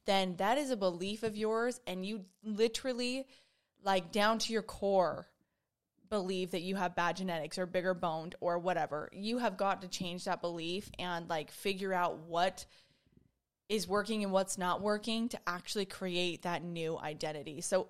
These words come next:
I would not be where I am today if I didn't change my identity, like, fifteen thousand different times,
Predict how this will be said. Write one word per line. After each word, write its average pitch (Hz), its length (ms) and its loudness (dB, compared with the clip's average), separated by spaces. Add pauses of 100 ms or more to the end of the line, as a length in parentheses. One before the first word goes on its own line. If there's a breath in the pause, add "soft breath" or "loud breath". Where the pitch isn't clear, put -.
I 202 160 4
would 226 240 2
not 190 480 2 (840)
be 226 120 -4
where 208 220 4
I 202 60 4
am 196 240 2
today 185 480 4
if 196 120 -2
I 190 120 6
didn't 196 200 0
change 190 300 -2
my 175 160 0
identity, 170 460 -2
like, 160 160 0
fifteen 175 360 -6
thousand 151 300 -6
different - 240 -10
times, - 380 -12